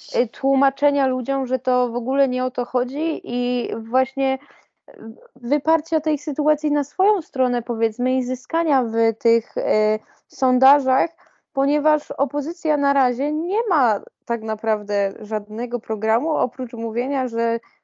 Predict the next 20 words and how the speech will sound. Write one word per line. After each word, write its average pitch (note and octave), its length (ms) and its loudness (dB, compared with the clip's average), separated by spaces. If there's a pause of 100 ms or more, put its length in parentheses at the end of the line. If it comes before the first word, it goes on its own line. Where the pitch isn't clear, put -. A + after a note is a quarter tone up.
(100)
oni A#3+ 400 0
po A3+ 140 -6
pisie A#3+ 320 -2
posprzątają A#3 720 -2
i A3+ 100 -2
że A3 120 -4
będzie A3 340 -2
lepiej. - 360 -4
A B3 120 2
to D4+ 120 -2
też D#4+ 240 -4
by C4+ 100 -2
była A3+ 180 0
sytuacja, A#3 480 -2
w - 60 -6
której A3+ 260 0
mogliby A3 400 -4
powiedzieć, A3 580 0 (560)
e, G3+ 400 0
do G#3+ 600 4